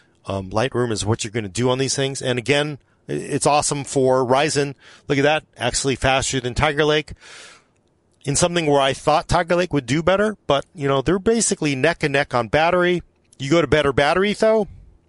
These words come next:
Interestingly, we see the, the Tiger Lake part not fall off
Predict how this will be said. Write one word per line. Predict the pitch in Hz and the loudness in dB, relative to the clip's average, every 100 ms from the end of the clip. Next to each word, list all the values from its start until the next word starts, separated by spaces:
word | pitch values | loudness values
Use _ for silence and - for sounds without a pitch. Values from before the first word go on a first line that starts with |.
| _ _ - - - 170 - - - | _ _ -20 -20 -20 -20 -20 -14 -2
Interestingly, | 247 285 240 226 165 143 139 170 | 0 2 0 0 2 0 0 -4
we | 165 165 185 220 | -12 -2 0 2
see | - - 196 190 156 - _ | 0 0 0 -2 -6 -20 _
the, | 165 160 156 156 - _ _ | -4 0 0 -4 -10 _ _
the | 175 | -4
Tiger | - 220 202 | 0 0 2
Lake | 202 233 | 2 2
part | - 170 | 0 0
not | 143 202 | 0 -2
fall | - 208 202 | 0 2 4
off | 190 | 2